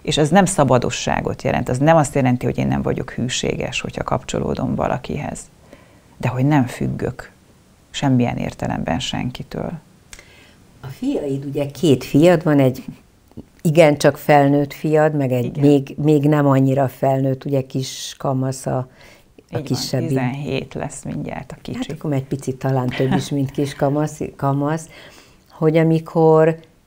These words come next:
Speaker 2: egyedül maradtál velük, akkor azt hogy élted meg? Mennyire, mennyire terhelted őket azzal, hogy ti most hárman vagytok egy egység, vagy mennyire, ö, merítettél be abból erőt, hogy,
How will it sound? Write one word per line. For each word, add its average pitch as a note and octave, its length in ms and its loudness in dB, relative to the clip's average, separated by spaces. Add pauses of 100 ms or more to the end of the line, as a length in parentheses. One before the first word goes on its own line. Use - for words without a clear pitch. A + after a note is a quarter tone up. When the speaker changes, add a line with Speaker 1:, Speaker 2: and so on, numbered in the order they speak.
(160)
Speaker 2:
egyedül D3 540 4
maradtál B2+ 1080 0
velük, A#2 580 0 (140)
akkor C3+ 260 0
azt F3 180 2
hogy B3 240 2
élted C3 480 2
meg? C3 260 0
Mennyire, D3+ 880 4 (420)
mennyire D#3 920 2 (760)
terhelted D3+ 800 2
őket G3 520 2
azzal, B2+ 380 2
hogy B2+ 160 2
ti C#3 160 -4
most C#3 260 0
hárman B2+ 500 0
vagytok B2+ 440 -4
egy C3 260 -2
egység, C3 600 -4
vagy C3+ 340 0
mennyire, D#3 480 4 (800)
ö, C#3+ 200 2
merítettél D3+ 920 0
be - 240 2
abból D3+ 460 6
erőt, C3+ 400 4
hogy, C#3+ 280 0